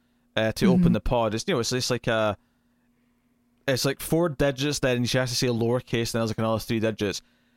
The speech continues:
Speaker 1: Later on in the film, when she's asked for that again, when she tries to kill herself by opening the pod, this time she knows it's in space. 'Cause the first time when she gets these codes, she doesn't know that. And then that's
Speaker 2: Yeah.
Speaker 1: kinda when the, the woman reveals some of the stuff. Um,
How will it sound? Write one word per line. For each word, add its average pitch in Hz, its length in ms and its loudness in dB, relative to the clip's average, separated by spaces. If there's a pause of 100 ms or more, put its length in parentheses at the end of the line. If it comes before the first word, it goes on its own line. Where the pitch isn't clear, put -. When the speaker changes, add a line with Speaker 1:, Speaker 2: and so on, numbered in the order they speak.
(140)
Speaker 1:
Later 226 340 2
on 196 140 2
in 190 80 0
the 165 60 0
film, 151 360 0
when 160 80 0
she's 120 200 -2
asked 127 200 0
for 131 160 0
that 95 120 0
again, 110 360 0
when 127 100 0
she 120 160 -4 (120)
tries 113 220 -2
to 110 80 -8
kill 113 180 -2
herself 123 320 -2
by 117 80 -2
opening 110 240 -2
the 104 80 -2
pod, 110 380 0
this 123 180 0
time 123 220 0
she 113 160 -2
knows 107 180 0
it's 123 140 -4
in 110 80 -4
space. 117 240 -6
'Cause 147 100 0
the 165 60 0
first 214 240 -2
time 135 180 0
when 120 80 0
she 113 140 0 (160)
gets 120 160 -2
these 110 160 -2
codes, 113 240 -2
she 110 100 -2
doesn't 113 220 -2
know 92 140 -2
that. 90 280 -2 (400)
And 110 80 0
then 113 140 0
that's 117 160 4
Speaker 2:
Yeah. 101 60 2
Speaker 1:
kinda 107 140 2
when 104 140 0
the, 101 140 0
the 104 100 -4
woman 107 220 0
reveals 101 280 -2
some 98 160 -2
of 92 60 -2
the 90 80 -4
stuff. 90 240 -4 (540)
Um, 110 340 0